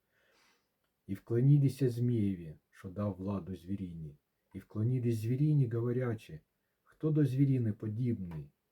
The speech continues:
і хто воювати з нею зможе? Їй дано уста, що говорили зухвало і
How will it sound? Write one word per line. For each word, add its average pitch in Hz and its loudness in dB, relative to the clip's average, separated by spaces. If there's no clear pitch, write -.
і 110 -12
хто 151 0
воювати 143 4
з 92 -16
нею 101 0
зможе? 113 -6
Їй 113 2
дано 135 6
уста, 135 0
що - -8
говорили 117 0
зухвало 113 -2
і 98 -12